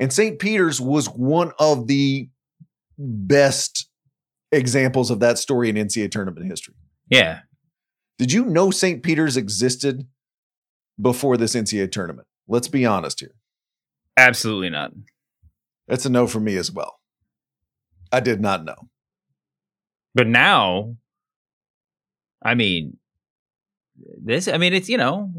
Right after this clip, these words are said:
Speaker 2: th-, this, this is, uh, Saint Peter's is gonna move on, move on to a lot of, like, you know, uh, like, college sophomores, big boards now, right? Just, like, people from the new, from where at my neck of the woods. Like, what, if you're gonna pick a random private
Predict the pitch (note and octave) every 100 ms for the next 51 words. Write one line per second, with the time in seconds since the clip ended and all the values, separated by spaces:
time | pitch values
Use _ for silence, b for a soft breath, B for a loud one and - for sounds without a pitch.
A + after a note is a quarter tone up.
0 | - D3+ B2 D3+ G3 G3 D#3 E3+ G#3 G3+
1 | B2 - - A3+ C4+ D4+ B3 G3+ F#3+ E3
2 | E3 F3 F3+ F3 D3+ E3+ D#3+ D#3 D3+ C#3
3 | C#3 C#3 C3 G#2 - B2 F#2 G2 B2+ F#2
4 | E2 D2+ B1+ G#2 G#2+ - B2+ B2 A#2 -
5 | B2 A2+ B2 A2 G2+ F#2 A#2 G2+ C#3+ F#3+
6 | F#2+ F#2 D2+ D#2 G2+ D3+ E3+ C#3 D3 C3+
7 | D3 D3 C#3 C#3+ B2 C#3 B2 A#2+ A2+ A#2
8 | - B2 B2 B2+ B2+ E3+ D3+ C#3+ A#2+ A#2
9 | C#3 F3 - - G3 F3+ F3+ F#3 - _
10 | F3 D#3+ C#3+ F#3 - E3+ F#3 A#2+ - _
11 | _ _ _ _ - A2+ B2+ C3 A2+ F2+
12 | - _ _ _ _ _ _ _ _ _
13 | B2+ B2 A#2 A2